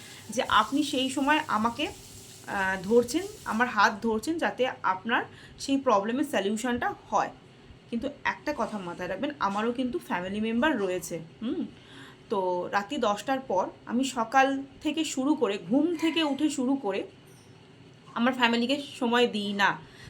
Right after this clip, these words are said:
কিন্তু রাত্রি দশটার পর থেকে আমার পরিবারকে সময় দেওয়ার চেষ্টাটা করি এবং দিই। তো সেখান থেকে আর মনে হয় এই রিকোয়েস্টটা করবেন না, বারবার ফোন কল করবেন না যে,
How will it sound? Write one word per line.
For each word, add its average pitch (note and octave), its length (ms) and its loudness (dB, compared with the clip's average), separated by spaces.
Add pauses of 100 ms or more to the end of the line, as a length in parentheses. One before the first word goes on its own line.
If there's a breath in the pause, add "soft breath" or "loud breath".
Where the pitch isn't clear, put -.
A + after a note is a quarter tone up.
কিন্তু A#3+ 180 2
রাত্রি A3 360 2
দশটার A3 400 0
পর G#3+ 320 -2
থেকে C4+ 160 -2
আমার C4+ 160 0
পরিবারকে A3 500 0
সময় G#3 340 -2
দেওয়ার B3 280 2
চেষ্টাটা G#3+ 300 -4
করি A3+ 280 0
এবং C#4+ 240 2
দিই। G#3 280 0 (440 loud breath)
তো A#3+ 120 -2
সেখান D#4 460 2
থেকে C#4 360 0 (380)
আর C4 260 10
মনে B3+ 280 4
হয় D#4+ 400 4 (100)
এই C#4 240 2
রিকোয়েস্টটা C#4 560 2
করবেন B3+ 400 6
না, C#4 160 4
বারবার G#3 440 6
ফোন B3+ 280 0
কল B3+ 180 2
করবেন A#3 400 4
না G3+ 180 -2
যে, G3+ 100 -4